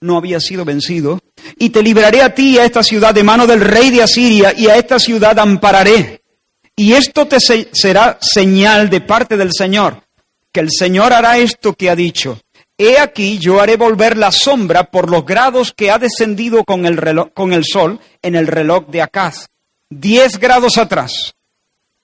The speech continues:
Y dice la Escritura, "Y volvió el sol diez grados atrás por los cuales había ya descendido."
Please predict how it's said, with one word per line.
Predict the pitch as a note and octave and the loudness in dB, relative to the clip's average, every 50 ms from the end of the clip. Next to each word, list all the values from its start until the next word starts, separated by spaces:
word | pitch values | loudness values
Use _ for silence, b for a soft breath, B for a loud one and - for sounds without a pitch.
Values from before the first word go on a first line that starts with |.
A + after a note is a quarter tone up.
| _ _ _ _ - | _ _ _ _ -18
Y | B2+ | -14
dice | B2+ E3 D#3 - G3+ | -10 -8 -8 -6 -6
la | F#3 | -6
Escritura, | E3 - E3 D3+ C3+ - D#3+ D3 A#2+ G#2 A2+ - _ _ _ _ _ _ _ | -8 -8 -8 -10 -8 -6 -6 -6 -6 -8 -10 -12 _ _ _ _ _ _ _
"Y | F#3 E3+ | -8 -8
volvió | D3+ C3+ D3 C#3+ C#3 B2+ C#3+ D#3+ F3 F#3+ G#3 | -4 -2 -2 -2 -2 -4 -4 -4 -4 -4 -4
el | G#3 G#3 | -6 -6
sol | F#3+ - F3+ D#3 C#3 B2+ B2 | -8 -6 -6 -6 -6 -6 -8
diez | C#3 D3 D#3 E3+ E3+ E3 | -6 -6 -6 -6 -6 -6
grados | D#3 D3+ C#3+ C3 B2+ - - C#3+ | -8 -8 -6 -8 -8 -10 -10 -10
atrás | B2 - - E3 G3 A3+ - - _ | -10 -12 -12 -12 -12 -12 -14 -16 _
por | - D3 C3+ C3 | -12 -10 -8 -8
los | C3+ B2+ - | -8 -10 -10
cuales | - - E3+ F3 F#3+ G3+ F#3+ - | -10 -10 -10 -8 -8 -10 -10 -12
había | D#3 C3+ D#3+ D#3+ D3+ C#3+ | -12 -10 -8 -8 -8 -8
ya | B2+ C#3+ C3 B2+ | -6 -8 -8 -8
descendido." | B2+ A#2 - - B2 A2+ A2+ A2 G#2 F#2+ - - | -8 -10 -10 -10 -10 -10 -10 -10 -12 -12 -14 -16